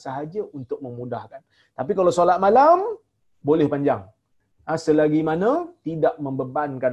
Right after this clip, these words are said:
orang belakang, selagi mana orang belakang faham. Ah, terutamanya, ah, solat yang kita buat dengan keluarga, umpamanya, kita boleh solat panjang sikit dan kita bagi tahu. Siapa tak larat, jangan ikut. Boleh solat sendiri.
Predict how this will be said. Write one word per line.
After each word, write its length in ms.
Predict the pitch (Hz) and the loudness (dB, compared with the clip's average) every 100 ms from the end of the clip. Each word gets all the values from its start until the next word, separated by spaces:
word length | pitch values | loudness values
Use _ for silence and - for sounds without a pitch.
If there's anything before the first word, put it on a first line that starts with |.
| 123 | -2
orang 160 | 123 127 | -6 -4
belakang, 300 | 131 202 220 | -6 -6 -6
selagi 240 | 156 147 147 156 | -2 0 -2 -2
mana 100 | 156 | -4
orang 140 | 135 135 | -4 -2
belakang 320 | 131 127 123 123 | -4 -4 -10 -8
faham. 280 | 117 120 113 _ _ _ _ _ _ | -4 -6 -6 _ _ _ _ _ _
Ah, 100 | 135 | -10
terutamanya, 720 | 143 147 127 135 143 151 214 285 _ _ _ _ _ _ _ _ _ - | -6 -6 -2 -4 -2 -4 -4 -6 _ _ _ _ _ _ _ _ _ -12
ah, 80 | 131 | -6
solat 320 | 131 135 139 | -2 -2 -4
yang 240 | 131 127 | -8 -8
kita 240 | 117 123 123 | -12 -10 -6
buat 180 | 135 147 - _ _ _ - 120 | -4 -4 -6 _ _ _ -12 -10
dengan 180 | 113 104 | -8 -8
keluarga, 480 | 139 143 143 139 143 135 | -2 0 0 -2 -2 -2
umpamanya, 720 | 135 131 127 131 131 127 123 123 | -4 -6 -6 -8 -8 -10 -10 -10
kita 180 | 139 127 | -10 -8
boleh 240 | 120 123 104 | -6 -6 -6
solat 380 | - 120 120 - | -8 -6 -8 -10
panjang 320 | 123 123 123 120 | -12 -8 -8 -8
sikit 160 | - 151 | -12 -8
dan 80 | 147 | -8
kita 120 | 123 123 | -6 -6
bagi 140 | 120 117 | -6 -8
tahu. 100 | 117 | -10
Siapa 220 | 107 127 170 | -8 -6 -4
tak 80 | 170 | -4
larat, 240 | 202 214 151 | -2 -2 -2
jangan 160 | 139 | -6
ikut. 220 | 135 151 151 _ _ _ _ | 0 0 -2 _ _ _ _
Boleh 220 | 135 131 | -2 0
solat 240 | 123 127 123 | 0 -2 -2
sendiri. 340 | 123 123 110 | -8 -6 -8